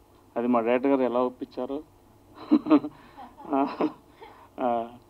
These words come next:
అర్థం కాలేదు మాకు కూడా. అయితే సినిమా చాలా బాగుంటుంది. ఈ యొక్క సి-, మా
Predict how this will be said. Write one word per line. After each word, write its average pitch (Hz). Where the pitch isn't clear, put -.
అర్థం 113
కాలేదు 117
మాకు 110
కూడా. 104
అయితే -
సినిమా 135
చాలా 131
బాగుంటుంది. 123
ఈ -
యొక్క 117
సి-, 120
మా 123